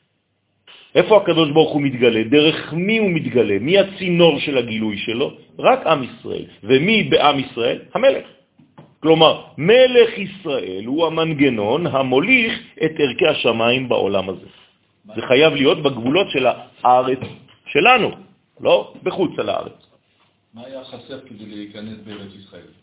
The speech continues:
Speaker 2: בהר סיני קיבלנו את התורה, נכנסנו בארץ ישראל.
Speaker 1: חסר, אה, הבנה, רצון.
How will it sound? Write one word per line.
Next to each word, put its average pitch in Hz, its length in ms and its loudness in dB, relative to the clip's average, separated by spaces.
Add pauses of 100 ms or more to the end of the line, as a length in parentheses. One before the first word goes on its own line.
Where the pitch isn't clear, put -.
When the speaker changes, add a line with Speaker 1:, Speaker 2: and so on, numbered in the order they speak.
(120)
Speaker 2:
בהר - 160 -20
סיני 117 340 -14
קיבלנו 104 340 -14
את 95 100 -18
התורה, 117 320 -10
נכנסנו - 540 -20
בארץ 107 240 -18
ישראל. 98 280 -20 (960)
Speaker 1:
חסר, 196 380 -2
אה, 175 400 -4 (200)
הבנה, 147 420 -2 (220)
רצון. 143 320 -6